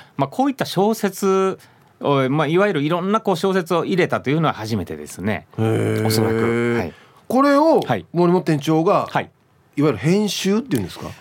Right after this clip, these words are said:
Speaker 1: そうですね。あの、まあ、編集、えー、編著というこ-、
Speaker 2: うん。
Speaker 1: 名前で、あの、やらせていただいたんですが、
Speaker 2: うん。
Speaker 1: まあ、この作品をセレクトさせていただいたということと、
Speaker 2: はいはい。
Speaker 1: あと、解説を書かせていただいてます。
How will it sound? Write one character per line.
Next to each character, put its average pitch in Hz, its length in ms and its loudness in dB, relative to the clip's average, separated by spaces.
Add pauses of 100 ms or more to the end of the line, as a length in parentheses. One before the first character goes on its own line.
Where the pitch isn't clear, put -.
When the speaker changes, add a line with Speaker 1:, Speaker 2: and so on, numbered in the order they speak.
(140)
Speaker 1:
そ - 180 -2
う 208 60 0
で 170 80 0
す 104 120 -4
ね。 123 280 0
あ - 120 -4
の、 139 120 0
ま 156 140 0
あ、 - 20 -6
編 196 260 -2
集、 185 500 0
え 123 200 2
ー、 - 20 0
編 196 400 -2
著 98 240 -2 (220)
と 143 100 0
い 143 120 2
う 139 80 -2
こ-、 147 120 -2 (320)
Speaker 2:
う - 20 -6
ん。 143 60 -2
Speaker 1:
名 147 80 0
前 139 240 0
で、 143 300 0
あ 113 100 -2
の、 104 140 0
や 117 100 -2
ら 117 80 -2
せ 117 220 -4
て 139 80 -8
い - 20 -4
た 127 140 0
だ 120 100 0
い 92 80 -6
た 87 120 -10
ん 85 80 -8
で 85 100 -6
す 101 120 -12
が、 123 280 -2
Speaker 2:
う 147 40 0
ん。 135 220 0
Speaker 1:
ま 190 140 0
あ、 - 20 -12
こ 226 160 -2
の 226 80 0
作 240 380 -2
品 226 200 4
を 214 60 0
セ - 160 0
レ 214 100 2
ク - 140 -16
ト 104 80 -4
さ 107 160 -6
せ - 100 -14
て 107 60 -2
い 101 80 -2
た 101 120 -4
だ 95 100 -4
い 82 80 -8
た 82 100 -10
と 82 100 -10
い 85 60 -6
う 82 80 -10
こ - 120 -10
と 78 120 -10
と、 135 240 -2
Speaker 2:
は 113 120 -4
い 104 80 0
は - 20 -6
い。 90 80 -8
Speaker 1:
あ 143 100 -2
と、 147 720 0
解 247 240 0
説 220 320 -4
を 185 100 -2
書 95 80 -8
か 82 120 -8
せ - 80 -10
て 95 80 -4
い 90 40 -4
た 90 120 -6
だ 87 80 -6
い 78 80 -10
て 85 80 -10
ま 78 140 -12
す。 - 200 -16